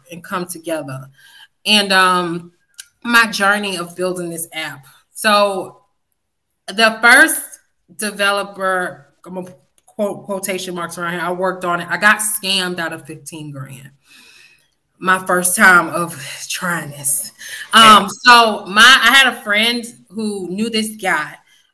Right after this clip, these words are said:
Speaker 1: and he was a tech guy. So he had relationships, or so I thought, relationships with different people who could help with getting the app developed.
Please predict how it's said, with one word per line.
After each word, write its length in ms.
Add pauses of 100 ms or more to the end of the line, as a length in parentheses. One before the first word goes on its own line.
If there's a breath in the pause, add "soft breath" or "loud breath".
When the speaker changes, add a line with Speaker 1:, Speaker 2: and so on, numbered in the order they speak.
Speaker 1:
and 120
he 120
was 140
a 80
tech 420
guy. 260
So 160
he 100
had 180
relationships, 1120
or 260
so 480
I 40
thought, 340
relationships 640
with 160
different 460 (360)
people 260
who 160
could 540 (120)
help 380
with 400 (380)
getting 440
the 200
app 240
developed. 600